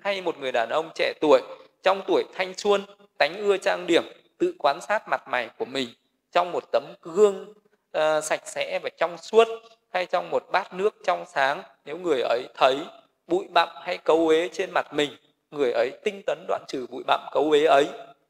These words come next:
Nếu người ấy không thấy bụi bặm cấu uế trên mặt mình, thì người ấy hoan hỷ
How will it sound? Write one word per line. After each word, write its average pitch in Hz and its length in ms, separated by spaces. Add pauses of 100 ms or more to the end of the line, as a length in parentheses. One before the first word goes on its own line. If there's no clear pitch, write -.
(260)
Nếu 170 120
người 202 180
ấy 139 180
không 214 260
thấy 185 200
bụi 196 260
bặm 165 120 (120)
cấu 156 180
uế 160 140
trên 185 220
mặt 165 220
mình, 143 200 (260)
thì 139 120
người 120 180
ấy 113 240
hoan 185 200
hỷ 170 160